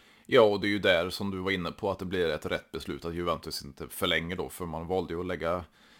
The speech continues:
dryga åtta miljoner euro på Vlahovic i januari, och det blir ju den,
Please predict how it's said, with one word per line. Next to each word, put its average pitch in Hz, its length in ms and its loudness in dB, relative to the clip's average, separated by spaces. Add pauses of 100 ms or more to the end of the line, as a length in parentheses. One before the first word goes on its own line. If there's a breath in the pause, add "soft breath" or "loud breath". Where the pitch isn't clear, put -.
(180 soft breath)
dryga 117 340 4
åtta 110 200 2
miljoner 101 380 2
euro 90 320 0
på 90 380 -2
Vlahovic 90 600 2
i 95 80 -2
januari, 90 500 2
och 87 80 0
det 87 200 -4
blir 92 180 -4
ju 85 120 -2
den, 85 240 -6